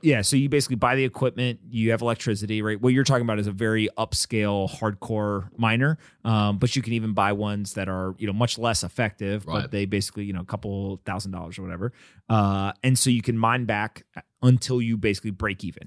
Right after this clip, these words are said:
Speaker 1: right? So,
Speaker 2: Right.
Speaker 1: hey, I made my initial investment, now I've got enough. But what miners have figured out over time is if you hold the Bitcoin and it appreciates, you mined, let's say in, in the, uh, example you just gave, you mined fifty Bitcoin in the first year, right? And so, uh, you basically cover your cost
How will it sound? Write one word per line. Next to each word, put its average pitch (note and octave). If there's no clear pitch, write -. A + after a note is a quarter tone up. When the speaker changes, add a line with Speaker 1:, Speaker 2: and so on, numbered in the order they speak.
Speaker 1:
right? E2+
So, G#2
Speaker 2:
Right. A2
Speaker 1:
hey, G#2+
I G#2
made A#2+
my C#3
initial C#3
investment, E3
now C3+
I've G#2+
got G#2+
enough. -
But B2
what B2+
miners B2
have A2
figured A#2
out G#2
over G2
time C3
is G#2
if F#2+
you G2
hold A#2
the A2+
Bitcoin G2
and G#2+
it F2
appreciates, A2
you C#3+
mined, C3+
let's C3
say A#2+
in, A2+
in A2+
the, G#2
uh, G#2
example G#2+
you A2
just G#2
gave, G#2+
you A2+
mined A2+
fifty B2+
Bitcoin F2
in A2
the G#2+
first F#2+
year, A#1+
right? A2
And A#2
so, A2
uh, G#2+
you A2
basically A#2+
cover C3
your G#2+
cost C#3